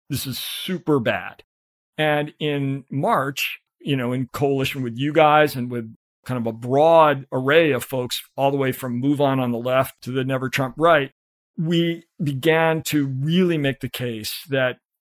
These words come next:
No Labels going forward with what they purport would be a moderate ticket, a unity ticket of a Democrat and a Republican, or,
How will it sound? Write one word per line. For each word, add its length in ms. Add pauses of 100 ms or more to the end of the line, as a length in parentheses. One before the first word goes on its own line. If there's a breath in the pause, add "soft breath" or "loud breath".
(280)
No 200
Labels 400
going 300
forward 560
with 160
what 200
they 100
purport 680
would 220
be 320 (360 soft breath)
a 480
moderate 840
ticket, 460
a 80
unity 640
ticket 380
of 100
a 60
Democrat 580
and 140
a 20
Republican, 500
or, 180